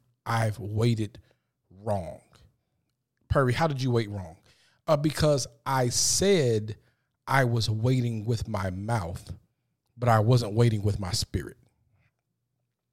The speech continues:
That on the inside, I was, I was trying to rush God to a decision,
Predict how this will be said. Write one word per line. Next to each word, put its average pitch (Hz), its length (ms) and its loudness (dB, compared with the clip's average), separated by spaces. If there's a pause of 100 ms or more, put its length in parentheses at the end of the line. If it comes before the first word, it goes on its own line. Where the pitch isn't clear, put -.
(320)
That 120 340 6
on 131 160 2
the 127 160 -2
inside, 101 800 0 (600)
I 113 140 0
was, 110 360 -6 (220)
I 123 140 4
was 113 160 -2
trying 120 380 -4
to - 140 0 (200)
rush 131 320 2
God 107 520 -4
to 110 200 -2
a 95 40 -4
decision, 87 480 -2